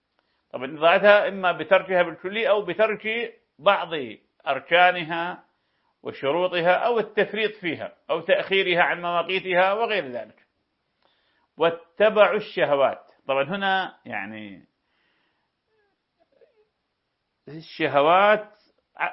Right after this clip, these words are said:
العب بالشهوات سبب للتقصير بالصلوات. واتبعوا الشهوات أي أقبلوا على شهوات أنفسهم وانهمكوا في تحقيق رغباتها الدنيوية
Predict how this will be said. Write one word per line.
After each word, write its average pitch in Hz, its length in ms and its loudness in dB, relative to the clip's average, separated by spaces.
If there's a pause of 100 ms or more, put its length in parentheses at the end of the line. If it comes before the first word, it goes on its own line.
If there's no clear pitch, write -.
العب 156 480 2
بالشهوات 156 640 2 (160)
سبب 214 340 0
للتقصير 220 800 -4
بالصلوات. 113 560 -8 (1400)
واتبعوا 165 480 4
الشهوات 160 500 4
أي 151 240 -4
أقبلوا 165 500 0
على 160 240 0
شهوات 165 520 0
أنفسهم 151 600 -8 (100)
وانهمكوا 190 800 -4
في 156 200 -10
تحقيق 190 580 -4
رغباتها 190 920 0
الدنيوية 151 560 -10